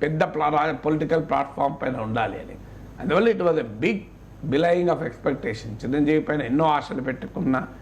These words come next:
లక్షలాది మంది ప్రజల ఆశలను వమ్ము చేసి చిరంజీవి ప్రజారాజ్యాన్ని తీసుకెళ్ళి అకారణంగా కాంగ్రెస్లో కలిపారు. ఒక మంచి ప్రయోగం తెలుగు రాజకీయాల్లో, అలాంటి ప్రయోగాన్ని తీసుకెళ్ళి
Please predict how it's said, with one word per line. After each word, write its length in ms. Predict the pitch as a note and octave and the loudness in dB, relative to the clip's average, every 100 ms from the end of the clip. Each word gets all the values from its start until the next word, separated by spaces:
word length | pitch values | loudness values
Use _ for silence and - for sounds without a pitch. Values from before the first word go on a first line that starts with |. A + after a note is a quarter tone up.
| - - - - - C3 | -18 -18 -18 -14 -4 0
లక్షలాది 680 | C3+ B2+ F#3 E3 F#3 F#3+ | 0 0 2 4 4 2
మంది 300 | F#3+ E3+ D#3+ | 0 0 0
ప్రజల 460 | D3+ C3 B2+ C3 B2 - | 0 0 0 0 0 0
ఆశలను 720 | C#3 D3+ D#3+ D#3 D3 C#3 A2+ - - - | 0 0 0 2 2 2 0 -6 -14 -8
వమ్ము 480 | A2+ A2 C3+ E3+ E3 | -4 0 0 2 0
చేసి 280 | B2+ A2+ - - - - - D#3+ | -2 -6 -10 -12 -20 -18 -4 0
చిరంజీవి 360 | F3+ F3+ F3+ | 2 2 2
ప్రజారాజ్యాన్ని 720 | D3 C#3+ D#3+ D#3+ C#3+ C#3 C3+ | 0 2 2 0 0 0 -2
తీసుకెళ్ళి 600 | C3 C3 - - D3 - - - - - | -4 -6 -4 -2 0 0 -4 -16 -16 -6
అకారణంగా 720 | A#2+ - F3 G#3+ A#3 G#3 F#3+ F#3+ | -4 0 2 2 2 0 0 -2
కాంగ్రెస్లో 600 | - D3 C#3 C3 - - | 0 -2 -2 -4 -6 -10
కలిపారు. 440 | - G#2 - - | -10 -12 -12 -12
ఒక 120 | - | -8
మంచి 320 | B2+ C#3 D#3+ - | 0 0 2 0
ప్రయోగం 520 | D3+ D#3 E3+ E3 E3 - - - - - - - - - C3+ | 2 2 4 2 -2 -6 -18 -16 -16 -14 -14 -14 -12 -4 2
తెలుగు 260 | D#3+ E3+ | 2 4
రాజకీయాల్లో, 760 | D#3 D3+ B2+ D3+ D#3+ D3+ D#3 - - - - - - - | 2 2 0 2 4 4 2 0 -10 -20 -20 -18 -8 -2
అలాంటి 500 | D#3+ F3 F#3 F#3 D#3+ | 2 2 0 0 -2
ప్రయోగాన్ని 720 | D#3 D#3 G#3 G3+ F#3 E3 C3+ | 0 2 4 4 2 0 -2
తీసుకెళ్ళి 680 | C#3+ B2+ - G#2 G#2+ - | -2 -6 -6 -6 -4 -6